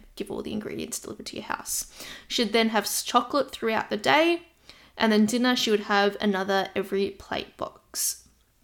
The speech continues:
And she would also be snacking and eating while she's cooking food. Now, w-, from this, what do you think is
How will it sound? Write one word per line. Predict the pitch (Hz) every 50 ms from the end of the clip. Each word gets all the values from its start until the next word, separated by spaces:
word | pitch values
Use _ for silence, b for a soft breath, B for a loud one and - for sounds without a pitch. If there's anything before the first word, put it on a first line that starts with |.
| _ _ _ _ _ _ _ -
And | - 262 247
she | - 254
would | 240 -
also | - 226 214 214 214 - 233
be | 226 226 220
snacking | 214 - - 214 208 - - - - - - - 214 208 214 B B B B B
and | B 214 208 208
eating | - 196 202 202 - 202 202
while | 196 190 - - 208
she's | - - - - -
cooking | - - - - - 202 196 196 214 214 -
food. | - - - - 254 240 202 - - - - - b b b b b b b b b b b b b b b _ _ -
Now, | 254 262 254 254 262 262 262 262 254 - - - - _ _ _ _ -
w-, | - 226 - - - - 240 233
from | 226 - 330 370 339 254
this, | 214 202 254 311 - - - - - - -
what | - 220 220 220 311 370 370 370
do | - 370
you | 349 330 311 285
think | - - - - - 233 196 208 214 220 - - - -
is | 220 220 208 208 202 196 202 - -